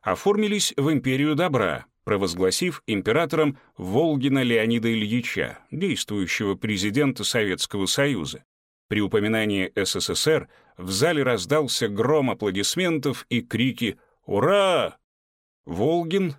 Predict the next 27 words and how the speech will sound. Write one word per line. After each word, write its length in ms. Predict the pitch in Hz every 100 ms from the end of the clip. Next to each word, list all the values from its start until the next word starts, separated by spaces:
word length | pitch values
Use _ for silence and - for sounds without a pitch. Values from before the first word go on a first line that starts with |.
| -
невысокий, 680 | 107 85 - 147 160 - 123
круглолицый 760 | - 127 113 117 131 - 117
мужчина 500 | 104 95 - 180 143
в 80 | -
темно-синем, 880 | 113 104 87 - 165 170 127 78 -
безупречно 800 | 92 101 101 - 165 151 - 117
сидящем 600 | - 113 127 117 113 98
костюме 540 | 104 - - 165 120
с 100 | -
красным 580 | - 131 123 - 117 107
знаменем 520 | 95 120 127 110 95
на 120 | 101
лацкане 500 | 107 104 - - 98
пиджака, 640 | 90 95 85 98 - 185 143 _ _ _ -
привстал 520 | 98 90 - 104 92
с 140 | -
места 380 | 143 175 - 165 - - -
и 100 | 107
в 80 | 104
знак 320 | 98 123 104
благодарности 880 | 87 101 - 175 180 170 143 - 151 - - _ -
поднял 500 | 147 101 98 92 110
руки, 300 | 180 - 156
соединив 600 | - 131 117 117 127 113
их 180 | 104 -
над 220 | 110 98
головой. 540 | 95 101 95 82 60